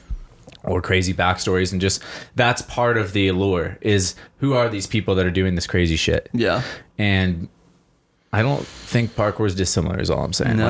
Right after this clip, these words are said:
Speaker 1: Like, there's definitely, like,
Speaker 2: I mean, people
Speaker 1: there's,
Speaker 2: post
Speaker 1: like,
Speaker 2: about it on
Speaker 1: blankness, like,
Speaker 2: Instagram and,
Speaker 1: huh?
Speaker 2: like, all the time. I mean, you look at,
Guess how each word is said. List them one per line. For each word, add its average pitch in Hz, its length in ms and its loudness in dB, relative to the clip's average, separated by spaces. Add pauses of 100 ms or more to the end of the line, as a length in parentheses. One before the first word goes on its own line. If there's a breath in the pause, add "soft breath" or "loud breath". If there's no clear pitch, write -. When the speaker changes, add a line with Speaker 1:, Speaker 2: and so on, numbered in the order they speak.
Speaker 1:
Like, 117 80 0
there's 101 180 2
definitely, 107 420 0
like, 92 320 0 (800 loud breath)
Speaker 2:
I - 100 0
mean, 147 160 2
people 143 220 2
Speaker 1:
there's, 156 100 2
Speaker 2:
post 160 220 0
Speaker 1:
like, - 20 -4
Speaker 2:
about 190 200 2
it - 40 2
on 147 100 2
Speaker 1:
blankness, 147 360 2
like, 143 160 2
Speaker 2:
Instagram 135 500 2
and, 123 60 2
Speaker 1:
huh? 123 60 4
Speaker 2:
like, 113 200 2
all 127 200 2
the 135 80 2
time. 123 360 0
I 120 80 2
mean, 113 160 2
you 117 120 2
look 120 240 0
at, 120 300 0